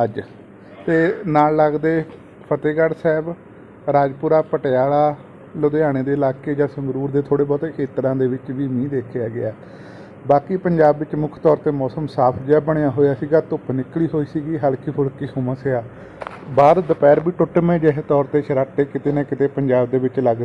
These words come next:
ਸਕਦੇ ਹਨ, ਪਰ ਵੱਡੇ ਪੱਧਰ 'ਤੇ ਮੀਂਹ ਦੀ ਸੰਭਾਵਨਾ ਘੱਟ ਗਈ। ਅੱਧੀ ਰਾਤ ਤੋਂ ਬਾਅਦ ਇੱਕ ਵਾਰ ਫੇਰ ਜਿਹੜਾ ਇਹ ਸਿਸਟਮ ਆ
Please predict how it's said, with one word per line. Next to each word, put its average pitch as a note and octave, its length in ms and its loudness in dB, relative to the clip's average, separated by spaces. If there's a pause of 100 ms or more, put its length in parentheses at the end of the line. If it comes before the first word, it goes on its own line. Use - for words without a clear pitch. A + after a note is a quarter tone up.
ਸਕਦੇ C3+ 320 2
ਹਨ, D3 120 -4
ਪਰ C#3+ 260 0
ਵੱਡੇ C#3 220 2
ਪੱਧਰ B2+ 300 0
'ਤੇ D3 180 -2
ਮੀਂਹ C3+ 200 0
ਦੀ D3 80 -6
ਸੰਭਾਵਨਾ B2 500 -2 (120)
ਘੱਟ A#2+ 120 -6
ਗਈ। A2+ 240 -6 (680)
ਅੱਧੀ C#3+ 280 2
ਰਾਤ F3 240 4
ਤੋਂ F3 120 2
ਬਾਅਦ D3+ 240 4
ਇੱਕ - 320 -8
ਵਾਰ D3+ 180 2 (180)
ਫੇਰ D3 220 -2
ਜਿਹੜਾ D3 300 0
ਇਹ D3 200 -2
ਸਿਸਟਮ C#3+ 480 -4
ਆ D3+ 140 2